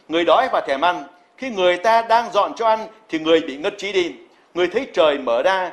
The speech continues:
và có vật chi giống như một bức khăn lớn níu bốn chéo lên, giáng xuống và sa đến đất. Thấy trong đó có những thú bốn cẳng, đủ mọi loài, côn trùng bò trên đất và chim trên trời.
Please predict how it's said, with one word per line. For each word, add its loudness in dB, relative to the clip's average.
và 2
có 4
vật 0
chi -10
giống -2
như -4
một -6
bức -6
khăn -4
lớn 2
níu -8
bốn -4
chéo 0
lên, 0
giáng -2
xuống -6
và 0
sa 0
đến -10
đất. 2
Thấy -4
trong -4
đó 4
có -4
những -10
thú -10
bốn -2
cẳng, -2
đủ -6
mọi 2
loài, 0
côn 0
trùng -2
bò 2
trên -4
đất 2
và -2
chim -8
trên 0
trời. 2